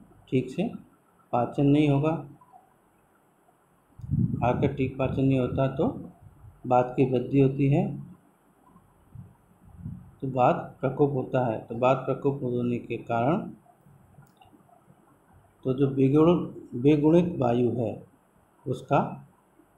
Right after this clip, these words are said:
उदर में संचय होने लग जाता है। वात का प्रकोप होके वात का उदर में संचय होने लग जाता है। तो उदर, वात का उदर में संचय होने के बाद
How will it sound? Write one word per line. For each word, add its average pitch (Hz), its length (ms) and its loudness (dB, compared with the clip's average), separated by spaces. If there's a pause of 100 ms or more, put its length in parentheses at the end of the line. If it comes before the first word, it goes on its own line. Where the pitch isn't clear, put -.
(500)
उदर 131 540 0
में 175 320 2
संचय 131 440 0
होने 123 240 2
लग 113 220 -4
जाता 113 280 -8
है। 101 120 -4 (440)
वात 120 280 0
का 131 80 2
प्रकोप 127 320 -4
होके 127 260 -4 (520)
वात 120 320 2
का 180 100 4 (360)
उदर 123 220 0
में 139 120 4
संचय 135 340 -2
होने 135 240 4
लग 131 180 2
जाता 135 280 0
है। 151 140 0 (800)
तो 127 140 -2 (160)
उदर, 135 280 0
वात 143 300 4
का 165 60 2
उदर 135 200 2
में 139 100 2
संचय 135 300 -2
होने 117 220 0
के 117 160 -4
बाद 143 420 0